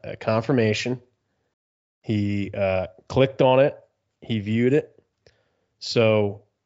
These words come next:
call it what you want. Bomb, poison in the well in the Washington locker room. I'm out there on the front lines helping this Eagles franchise, preaching the gospel that is Wentz is a bum, a loser, uh, and a cancer in the locker room. So you're welcome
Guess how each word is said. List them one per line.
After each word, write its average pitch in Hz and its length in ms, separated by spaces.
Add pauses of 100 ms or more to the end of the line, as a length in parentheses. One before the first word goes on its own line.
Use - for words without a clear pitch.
(260)
call 160 260
it 180 60
what 170 140
you 151 120
want. 120 340
Bomb, 120 340
poison 127 380
in 127 60
the 123 80
well 117 360
in 113 80
the 113 60
Washington 117 540
locker 117 360
room. 117 340
I'm 196 160
out 170 180
there 127 240
on 120 100
the 107 60
front 135 360
lines 104 420
helping 120 280
this 113 280
Eagles 113 300
franchise, - 840 (720)
preaching 143 340
the 127 80
gospel 113 520
that 101 180
is 101 280
Wentz 117 600
is 104 520 (180)
a 104 80
bum, 127 360
a 113 80
loser, 107 540 (680)
uh, 98 440
and 110 120
a 104 40
cancer 107 460
in 98 60
the 92 60
locker 90 340
room. 82 240
So 95 460
you're 147 160
welcome 127 460